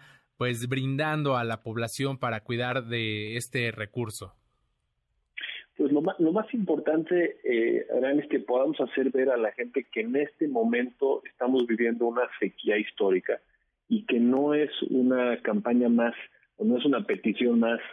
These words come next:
Speaker 2: eh, que le hacemos a la gente que cuida el agua. Queremos que entiendan que ahora es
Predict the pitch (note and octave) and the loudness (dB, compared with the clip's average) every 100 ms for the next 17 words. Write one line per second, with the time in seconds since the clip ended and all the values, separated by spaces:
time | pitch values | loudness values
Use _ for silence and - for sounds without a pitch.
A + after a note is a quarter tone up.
0 | - - G2+ F#2+ F#2+ F#2+ - G#2 G2+ A#2 | -14 -2 0 2 2 0 0 0 0 0
1 | A2 G2+ F#2+ A2 A2 G2+ - G#2 G#2 G2+ | 0 0 0 0 0 0 0 2 2 2
2 | G2+ G#2 - - A#2+ C3+ C3 - A2+ G#2 | 2 0 -2 -2 2 2 0 0 -2 2
3 | A#2+ B2 B2 - G#2 G2+ - G#2+ A#2+ B2+ | 2 2 0 2 2 2 0 2 2 2